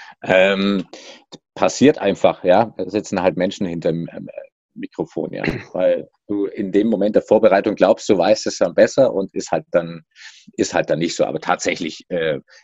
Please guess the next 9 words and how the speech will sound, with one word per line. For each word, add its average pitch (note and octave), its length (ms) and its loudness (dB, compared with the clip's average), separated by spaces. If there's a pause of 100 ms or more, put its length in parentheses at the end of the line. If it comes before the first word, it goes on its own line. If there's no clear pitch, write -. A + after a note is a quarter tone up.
(300)
liegt E2 340 -4
da F#2 80 4
schon F#2 200 -2
wirklich G2 260 0
der F2+ 120 4
Fokus, - 800 -2 (100)
äh, F#2 320 4
drauf, F#2 440 4
auf, - 160 -12